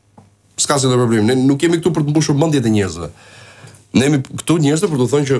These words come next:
patjetër jemi një zë i shtuar për hallet që kemi të përbashkëta, ha?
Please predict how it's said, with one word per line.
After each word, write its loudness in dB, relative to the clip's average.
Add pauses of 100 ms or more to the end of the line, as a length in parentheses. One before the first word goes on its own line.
(280)
patjetër 0
jemi 2
një 2
zë -2 (600)
i 0
shtuar 0 (960)
për 0 (1000)
hallet -2
që -2
kemi -4 (1080)
të -2
përbashkëta, -4
ha? -2